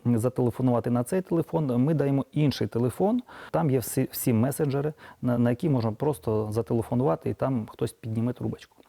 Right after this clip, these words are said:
Нуль дев'яносто п'ять вісімсот дев'яносто шість нуль чотири двадцять один. Ми,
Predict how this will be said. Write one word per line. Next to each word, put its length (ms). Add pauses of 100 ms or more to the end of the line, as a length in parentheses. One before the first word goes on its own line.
(680)
Нуль 360 (200)
дев'яносто 840
п'ять 680 (500)
вісімсот 840
дев'яносто 840
шість 680 (500)
нуль 380 (220)
чотири 640 (280)
двадцять 600
один. 340 (800)
Ми, 220